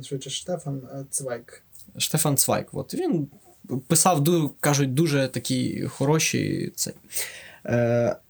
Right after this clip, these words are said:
Speaker 2: автобіографічні романи. Тобто не, не конкретно там один в один він щось додумував, але,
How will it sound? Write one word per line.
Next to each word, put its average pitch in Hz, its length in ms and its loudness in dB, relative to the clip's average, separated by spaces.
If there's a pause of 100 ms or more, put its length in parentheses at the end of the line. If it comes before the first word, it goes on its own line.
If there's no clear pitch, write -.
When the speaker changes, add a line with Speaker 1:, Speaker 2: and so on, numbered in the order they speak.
(120)
Speaker 2:
автобіографічні 143 1040 4
романи. 107 400 2
Тобто - 240 -2
не, 135 300 4
не 139 120 6
конкретно 156 480 4
там 120 420 2
один 143 260 4
в 151 60 4
один 339 360 2
він 180 120 4
щось 170 180 2
додумував, 180 500 4
але, 143 680 4